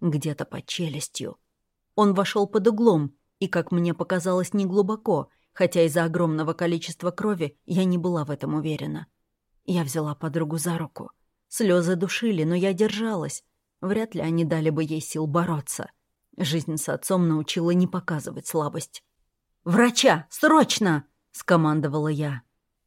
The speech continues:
«В здании есть медкабинет, и служащий здесь дворцовый врач». Несколько солдат послушались и выбежали из зала. «Я заберу вас с собой!» —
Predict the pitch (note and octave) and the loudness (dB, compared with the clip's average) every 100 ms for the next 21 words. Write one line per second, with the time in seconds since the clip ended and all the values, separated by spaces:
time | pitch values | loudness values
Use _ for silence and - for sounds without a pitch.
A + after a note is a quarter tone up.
0 | _ _ F#3+ F3+ F3 G#3 G#3 G#3 G3+ G#3+ | _ _ -2 2 6 6 6 6 6 4
1 | - G3+ G3+ A#3 G#3 A#3+ A3+ D#3 - - | 4 2 4 4 6 8 8 4 -4 -2
2 | A3 F3+ B3+ G3+ F#3 - F#3 F#3 F3 D#3 | -2 2 2 4 2 2 4 4 4 4
3 | F#3 - G3 G3 G#3 G3 D3+ - _ _ | 0 2 2 4 4 2 0 -8 _ _
4 | _ _ _ _ _ - G3 F3+ D#3 E3+ | _ _ _ _ _ -4 2 2 2 -2
5 | D3+ E3+ - E3+ E3+ E3+ F3+ - A#3 A3+ | -2 -4 0 2 2 0 -4 -2 0 0
6 | F3+ D#3 - - G#3 D#3+ C#3+ C#3 D#3 D3 | -2 -4 -6 -4 0 0 0 -2 -2 -2
7 | D#3 C#3 D#3 D3 C#3+ - _ _ _ _ | -2 -2 -2 -2 -6 -10 _ _ _ _
8 | _ _ - D#3 D3 E3+ C#3 D3 D#3+ E3 | _ _ -14 -8 -2 0 0 -2 0 2
9 | F#3+ G#3 G#3+ E3+ E3 C3 - - G#3 G#3 | 2 2 2 2 -2 -4 -4 0 2 4
10 | G3 A#3 E3 C#3 | 4 6 4 2